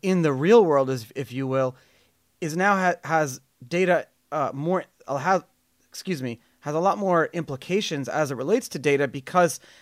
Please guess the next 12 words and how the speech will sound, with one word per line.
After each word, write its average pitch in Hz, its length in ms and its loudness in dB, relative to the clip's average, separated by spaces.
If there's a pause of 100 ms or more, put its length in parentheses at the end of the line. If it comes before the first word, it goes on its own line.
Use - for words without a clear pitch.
(120)
there's 160 200 2
a 143 80 -6
relationship 151 760 -2
between 151 280 -8
all 165 240 -2
the 196 100 -2
technology 165 580 -4
that 139 180 -2
we're 135 100 -6
using 165 380 -4
all 156 240 2
day 151 460 0